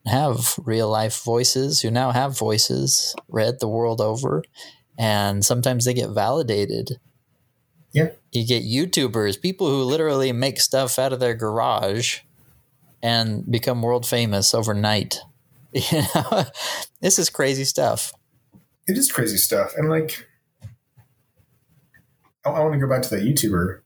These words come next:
Speaker 2: idea, which you just mentioned. Fifty years ago, if you were hitting millions of people, you were a major news organization. You were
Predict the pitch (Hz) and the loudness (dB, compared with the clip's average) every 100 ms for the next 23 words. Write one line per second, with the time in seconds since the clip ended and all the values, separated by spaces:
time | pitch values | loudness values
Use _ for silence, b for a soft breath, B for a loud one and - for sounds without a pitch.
0 | _ _ - 107 90 101 92 98 82 - | _ _ -4 -2 0 0 0 0 -4 -8
1 | - - - - 104 - 101 - 101 98 | -16 -14 -6 0 0 2 2 2 0 -2
2 | - b b b b 92 - - - _ | -6 b b b b -14 -14 -16 -20 _
3 | - - - - 131 117 156 147 - 107 | -20 -20 -6 -2 -2 0 0 0 0 0
4 | 104 107 - - - 123 123 117 123 104 | 0 -2 -6 -14 -4 0 0 0 0 2
5 | 101 110 110 104 101 90 - 156 - 87 | 2 2 2 2 2 0 0 0 0 -2
6 | 90 - _ _ - 113 117 104 92 92 | -2 -6 _ _ -10 -4 0 0 0 0
7 | 98 107 120 120 117 123 123 107 92 90 | 2 2 0 0 0 2 2 0 0 0
8 | 87 82 - - - _ 104 107 104 101 | 0 0 -4 -8 -18 _ 0 0 2 0
9 | 98 95 | 2 0